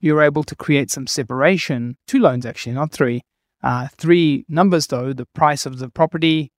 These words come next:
the loan number one, loan number two, you're able to create separation for your accountant and start to say, "Hey, this loan is for that investment on my home.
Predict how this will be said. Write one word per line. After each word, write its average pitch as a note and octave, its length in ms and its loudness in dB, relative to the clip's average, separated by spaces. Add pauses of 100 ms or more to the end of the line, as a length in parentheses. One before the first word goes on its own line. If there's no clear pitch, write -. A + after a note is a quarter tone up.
(240)
the - 80 -4
loan C#3+ 260 4
number C3+ 160 0
one, C3+ 300 0
loan C3 180 -2
number B2 200 -4
two, F3 360 4 (340)
you're F3+ 160 4
able A3 140 2
to G3 140 -8
create F3 260 2
separation C#3 640 -2
for C3+ 120 -12
your B2 100 -8
accountant D#3 480 -2
and B2+ 100 -8
start C3+ 280 -4
to C3 40 -12
say, C3+ 220 -4
"Hey, F3+ 200 6
this D#3 300 -4
loan G3 240 0
is E3 100 -2
for D3+ 120 -4
that D3 180 6
investment C#3 500 0
on A#2+ 100 0
my A#2+ 120 -4
home. E3 360 2